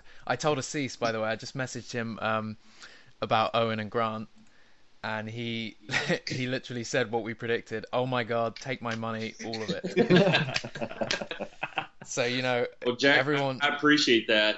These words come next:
Speaker 3: You know, it's, and, and we would like people to put the shout out, you know, because I would love to replicate all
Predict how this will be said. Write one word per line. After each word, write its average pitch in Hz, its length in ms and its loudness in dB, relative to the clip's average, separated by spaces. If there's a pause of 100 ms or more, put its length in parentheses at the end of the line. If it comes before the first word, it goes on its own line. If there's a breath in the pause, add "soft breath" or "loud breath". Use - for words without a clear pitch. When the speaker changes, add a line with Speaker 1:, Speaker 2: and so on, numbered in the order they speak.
Speaker 3:
You 113 100 -4
know, 107 280 0
it's, - 420 0
and, - 460 2
and 123 120 6
we 139 120 10
would 139 240 8
like 123 240 4
people 104 220 0
to 101 60 -2
put 110 220 0
the - 60 -4
shout 98 320 4
out, 95 260 2
you 107 80 4
know, 101 160 4
because 104 320 4
I 104 100 6
would 117 200 4
love 110 340 6
to 110 80 0
replicate 104 720 4
all 107 340 6